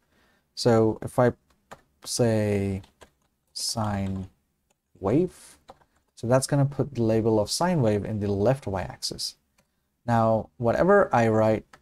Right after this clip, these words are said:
bottom in the, in the bottom of this y-axis right is gonna put that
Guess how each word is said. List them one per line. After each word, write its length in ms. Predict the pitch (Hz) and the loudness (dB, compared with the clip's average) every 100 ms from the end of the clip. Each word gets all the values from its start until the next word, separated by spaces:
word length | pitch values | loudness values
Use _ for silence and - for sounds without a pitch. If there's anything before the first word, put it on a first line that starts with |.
| _ _ _ _ - | _ _ _ _ -8
bottom 340 | 117 107 107 - | -2 0 -2 -4
in 140 | 117 110 | -4 -2
the, 200 | 107 - | -2 -2
in 200 | 110 104 | -6 -4
the 260 | 101 98 - _ _ | -4 -6 -8 _ _
bottom 300 | - 151 180 | 0 2 4
of 160 | 117 98 | 2 0
this 200 | 104 - | -2 -2
y-axis 640 | 104 104 107 101 - - | -4 -2 -2 -4 -8 -4
right 320 | 147 175 131 127 _ _ _ _ | 2 4 2 0 _ _ _ _
is 160 | 127 127 | -4 0
gonna 180 | 131 120 | 0 0
put 320 | - 143 113 | 0 0 4
that 260 | 113 104 | 2 2